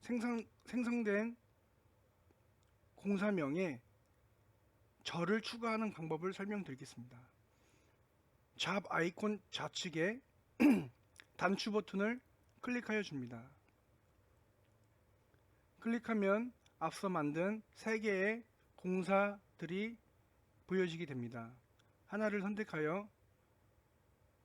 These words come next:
마곡 시큐리티의 절을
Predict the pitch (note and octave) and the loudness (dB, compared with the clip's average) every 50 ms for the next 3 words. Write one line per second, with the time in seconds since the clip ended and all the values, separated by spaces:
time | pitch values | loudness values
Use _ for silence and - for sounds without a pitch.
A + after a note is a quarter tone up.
0 | _ _ E3+ D#3+ E3 E3 G3+ G3+ - - A#3+ G#3+ - - - G#3+ A3 A3+ G3+ F#3+ | _ _ 0 0 0 0 -2 -6 -8 -10 -10 -12 -14 -10 -6 -4 -4 -4 -4 -6
1 | E3 - - - F3 E3+ E3+ F3+ G#3 A3+ B3 B3+ A3 - - _ _ _ _ _ | -8 -10 -10 -8 -6 -2 0 0 0 0 -2 -6 -12 -18 -20 _ _ _ _ _
2 | _ _ _ _ _ _ _ _ _ _ _ _ _ _ _ _ _ _ _ _ | _ _ _ _ _ _ _ _ _ _ _ _ _ _ _ _ _ _ _ _
3 | _ _ _ - _ _ _ _ _ _ - _ _ - - - - F#3 F3 E3 | _ _ _ -20 _ _ _ _ _ _ -20 _ _ -12 -8 -4 0 2 2 4
4 | D#3+ G3+ A#3 B3 C4+ C#4+ | 6 6 4 4 2 -2